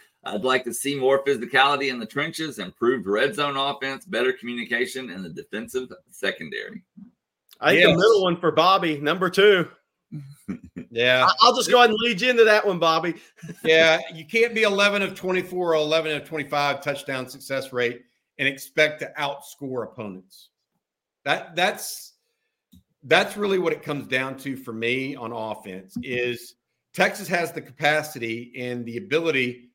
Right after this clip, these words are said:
Speaker 3: to outscore opponents in games, but you're not going to do it if you're eleven of twenty-five in the red zone. You're just not. And so Texas has to capitalize more.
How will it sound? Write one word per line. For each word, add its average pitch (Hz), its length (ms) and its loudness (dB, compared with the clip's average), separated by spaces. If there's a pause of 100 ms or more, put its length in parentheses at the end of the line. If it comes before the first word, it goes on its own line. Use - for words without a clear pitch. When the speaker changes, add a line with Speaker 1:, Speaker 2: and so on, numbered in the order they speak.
Speaker 3:
to 147 80 -10 (100)
outscore 143 560 -6
opponents 131 480 -8
in 131 100 -10
games, 143 500 -6 (300)
but 139 200 -8
you're 135 140 -6
not 156 500 -2
going 165 260 -4
to 147 60 -10
do 160 280 -2
it 120 280 -4 (240)
if 123 100 -18
you're 139 140 -4
eleven 127 400 -4
of 147 140 -10
twenty-five 120 560 -8
in 139 60 -8
the 143 80 -8
red 170 240 -4
zone. - 180 -14 (800)
You're 117 140 -10
just 147 380 -8
not. 143 540 -6 (800)
And 135 200 -4
so 139 240 -2
Texas 165 420 -4
has 156 240 -2
to - 80 -20
capitalize 120 800 -8
more. 104 260 -20